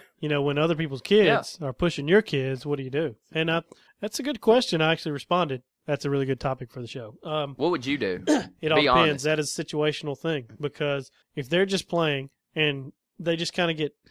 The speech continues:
Speaker 1: I really have, that push could mean so many different things. I mean, if they're just playing and somebody gets knocked down, you just gotta let that play out. That's just gonna happen.
Speaker 2: Mm.
Speaker 1: But if some other kid just is flat out aggressively just, like,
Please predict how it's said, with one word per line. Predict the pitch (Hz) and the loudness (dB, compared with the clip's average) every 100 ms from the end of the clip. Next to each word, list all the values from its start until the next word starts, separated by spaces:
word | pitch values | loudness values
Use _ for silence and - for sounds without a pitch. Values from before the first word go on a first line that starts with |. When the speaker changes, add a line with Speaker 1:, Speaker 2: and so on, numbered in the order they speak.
| - - _ - | -20 -20 _ -4
Speaker 1:
I | 190 | 0
really | 240 226 | 0 0
have, | 208 185 | -2 0
that | 226 | -2
push | - 220 233 - | 2 2 2 -2
could | 160 147 | -10 -4
mean | 165 165 | -2 -2
so | - 175 | -2 -2
many | 208 | 0
different | 190 185 131 | -2 -4 -8
things. | 143 131 - _ _ - | -10 -10 -14 _ _ -8
I | |
mean, | 160 | -6
if | 147 | 0
they're | 214 | 0
just | 254 226 - _ _ - | 0 -4 -6 _ _ -6
playing | 165 180 190 175 | 0 2 2 0
and | 139 | -4
somebody | - 175 156 | -4 -2 -2
gets | 156 - | -2 -6
knocked | 151 160 156 - - | -4 -2 -2 -6 -8
down, | 151 190 247 294 277 _ _ | -4 -2 -2 -4 -10 _ _
you | 214 | -8
just | 214 | -2
gotta | 240 196 | 0 2
let | 185 | 2
that | 156 123 | 0 -8
play | 160 147 | -6 -4
out. | 143 113 | -4 -8
That's | 139 - | -10 -10
just | - | -10
gonna | 147 117 | -10 -10
happen. | 135 139 92 | -8 -10 -10
Speaker 2:
Mm. | 92 90 87 | -12 -12 -10
Speaker 1:
But | 85 185 | 0 0
if | - | 0
some | - 226 214 | 0 2 4
other | 208 | 2
kid | 196 214 185 | 0 0 0
just | 151 - 180 | 0 -10 -10
is | - | -10
flat | - 165 170 | -4 0 2
out | 160 151 - _ _ - | 2 0 -6 _ _ -8
aggressively | 143 160 180 - 156 151 | -4 2 0 0 -2 -2
just, | 135 131 | -2 -6
like, | 147 127 | -6 -6